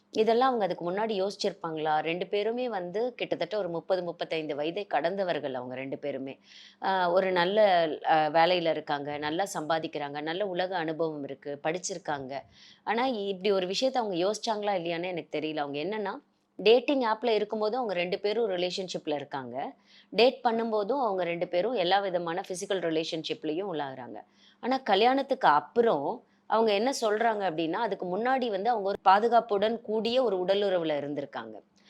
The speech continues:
கல்யாணத்துக்கு அப்புறம் அவங்களுக்கு வந்து குழந்தை வேணும் அப்படின்னா, அந்த பாதுகாப்பு தேவைப்படாது உடலுறவு சமயத்துல.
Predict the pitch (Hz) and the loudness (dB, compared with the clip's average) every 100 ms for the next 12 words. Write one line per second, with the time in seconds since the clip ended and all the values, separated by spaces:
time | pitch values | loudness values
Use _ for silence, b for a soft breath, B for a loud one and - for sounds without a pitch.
0 | B B B 247 240 302 302 302 240 190 | B B B 6 8 6 4 0 4 4
1 | - 254 262 208 185 185 233 - 208 240 | 6 2 2 2 0 0 0 4 4 4
2 | 247 202 202 202 175 170 247 254 226 233 | 0 0 -2 -2 -2 -4 -2 -2 4 6
3 | 254 269 233 - - 220 226 220 175 151 | 6 6 4 4 2 4 4 2 2 2
4 | 151 156 180 180 165 139 147 147 151 135 | 2 2 2 2 -2 -2 -4 -4 -8 -8
5 | 117 | -10